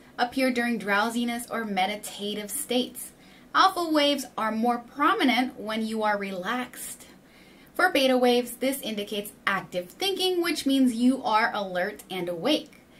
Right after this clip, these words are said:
Gamma rays don't really indicate a specific state, but it's suggested that this shows processing in the brain. This next one is called Interactive Playground for Neurogaming. The point of this is to concentrate and make the boxes float up.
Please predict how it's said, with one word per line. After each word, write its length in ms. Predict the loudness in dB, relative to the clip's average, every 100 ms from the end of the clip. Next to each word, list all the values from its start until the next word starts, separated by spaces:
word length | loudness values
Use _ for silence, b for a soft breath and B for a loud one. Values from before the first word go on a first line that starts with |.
| b -2
Gamma 340 | 0 2 2
rays 360 | 0 0 -2 2
don't 320 | 4 4 4
really 420 | 0 2 2 0
indicate 680 | 4 6 6 2 -2 -2 -2
a 100 | -6
specific 580 | -8 -6 -6 -6 -4 -6
state, 380 | -4 -4 -4 -6 -16 0
but 220 | 2 2
it's 220 | -2 -4 -2
suggested 640 | 0 0 -2 -4 -10 -4
that 220 | -2 0
this 200 | -2 -2
shows 320 | 0 0 0 -4 -16
processing 720 | 0 2 2 -2 -2 -2 -2 -4
in 220 | -6 -6
the 100 | -6
brain. 520 | -4 -4 -4 -8 -14 -20 -20 B B B B 0
This 240 | 0 2
next 400 | 2 2 0 0
one 300 | 4 6 4
is 240 | 0 -6 -8
called 400 | -4 -2 -2 -2
Interactive 840 | -2 -2 0 2 2 0 -10 -10
Playground 640 | -10 -4 -2 0 0 0 -4
for 220 | 0 2
Neurogaming. 800 | 2 2 0 -2 -8 -10 -12 -14 B B B B -18 -4 0
The 100 | 0
point 380 | -2 -4 0
of 180 | 0 0
this 300 | -2 -2 -4
is 140 | -6 -8
to 260 | -4 -4
concentrate 880 | -4 -2 -2 0 0 -2 0 -2 -2
and 240 | -6 -6 -6
make 260 | -6 -8
the 100 | -10
boxes 580 | -4 -2 -2 -6 -10 -10
float 320 | -10 -8 -4
up. 240 | 2 2